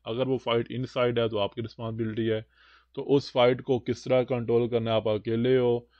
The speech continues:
और वो बीस तीस लोग हैं, तो आप अपनी पहले सेफ्टी का ध्यान रखो। अगर आप समझते हो आप कंट्रोल कर सकते हो तो आपको, अ, करना चाहिए, अगर नहीं तो आपकी टीम से हेल्प लेनी चाहिए, तो आप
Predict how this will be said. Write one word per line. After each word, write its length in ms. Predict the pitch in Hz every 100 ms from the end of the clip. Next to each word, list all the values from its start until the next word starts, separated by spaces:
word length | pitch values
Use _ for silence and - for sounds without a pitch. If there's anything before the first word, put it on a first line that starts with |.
| _ -
और 200 | 117 113
वो 260 | 117 117 110
बीस 300 | 104 123 -
तीस 240 | 123 -
लोग 300 | 120 117 117
हैं, 180 | 117 113
तो 160 | 113 113
आप 300 | 107 104 -
अपनी 240 | 107 123
पहले 240 | 113 123 123
सेफ्टी 320 | 123 113 120
का 100 | 113
ध्यान 240 | 107 104
रखो। 220 | 110 107 110
अगर 260 | 107 107
आप 180 | 107 107
समझते 380 | _ 117 120 127
हो 60 | 117
आप 140 | 107
कंट्रोल 320 | 107 101 104
कर 160 | 101 113
सकते 320 | - 120 -
हो 60 | 107
तो 100 | 107
आपको, 560 | 101 - 123 107 107
अ, 60 | 101
करना 240 | 110 113 120
चाहिए, 280 | 120 117 110
अगर 220 | 107 104
नहीं 180 | 113 113
तो 120 | 110
आपकी 260 | 101 -
टीम 240 | 98 107 107
से 280 | - 127 165 - - _ _ _ - 139
हेल्प 220 | 165 160
लेनी 280 | 139 120 113
चाहिए, 380 | 120 110 120
तो 140 | 120 127
आप 440 | - 113 110 -